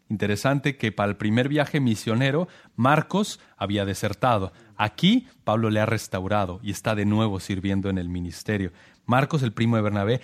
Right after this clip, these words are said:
acerca del cual recibisteis instrucciones y va a vosotros, recibidle bien. Probablemente los de Colosas habían escuchado, "Ah, este Marcos es el que abandonó a Pablo, no le abran li-, ni la puerta".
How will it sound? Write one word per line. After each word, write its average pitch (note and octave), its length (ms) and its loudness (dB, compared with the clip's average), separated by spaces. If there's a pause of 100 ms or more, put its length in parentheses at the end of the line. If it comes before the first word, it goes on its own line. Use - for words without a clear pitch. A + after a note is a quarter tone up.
(160)
acerca A#2 380 -2
del A2 100 0
cual A2+ 140 0
recibisteis G#2+ 460 -6
instrucciones G#2+ 560 -4
y G#2 40 -6
va G2+ 80 0
a - 20 -6
vosotros, G#2 400 -8 (220)
recibidle A#2 840 0
bien. A#2+ 460 0
Probablemente A#2+ 540 2
los A2 140 -2
de G#2 100 -2
Colosas B2 420 -2
habían G#2 180 -2
escuchado, A2+ 540 -2 (220)
"Ah, G3 200 0
este A3+ 220 0
Marcos G#3 400 4
es F3 140 2
el F#3 120 0
que F3+ 80 0
abandonó D#3 440 4
a - 100 -2
Pablo, F#3 300 6
no F#3 260 6
le G3+ 140 2
abran G3 320 4
li-, C3 140 2
ni C3 160 4
la A2+ 180 2
puerta". C#3+ 420 2